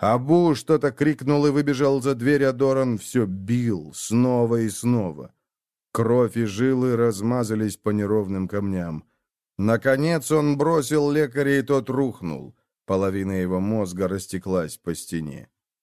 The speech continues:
Я в ужасе воззрился на сына. Кровавые руны у него на груди вспыхивали в жутком ритме, пылали ярче свечей, горевших в зале. «Идем, отец!»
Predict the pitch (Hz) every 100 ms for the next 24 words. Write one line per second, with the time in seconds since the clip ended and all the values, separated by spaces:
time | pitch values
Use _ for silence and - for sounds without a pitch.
0 | _ _ - 85 87 131 143 131 151 165
1 | 139 139 123 139 127 117 101 107 110 101
2 | - 87 92 - 80 78 67 - _ _
3 | _ - 101 104 98 95 95 95 104 101
4 | 95 95 92 92 92 87 90 90 101 95
5 | - - - 117 - 104 98 98 87 85
6 | 87 98 - 95 90 90 98 87 80 71
7 | - _ _ - 117 123 147 156 151 147
8 | 139 135 147 135 - 131 117 110 113 -
9 | 117 110 90 90 85 78 - 85 80 80
10 | 80 80 69 64 - _ _ _ _ _
11 | _ _ _ 117 139 127 180 185 160 127
12 | 117 95 - -